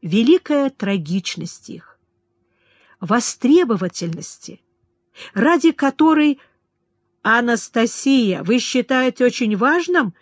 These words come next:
женщине-матери, кормящей грудью младенца,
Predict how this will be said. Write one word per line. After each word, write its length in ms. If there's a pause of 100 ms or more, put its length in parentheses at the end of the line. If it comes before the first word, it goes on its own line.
(240)
женщине-матери, 1300 (300)
кормящей 640
грудью 420
младенца, 720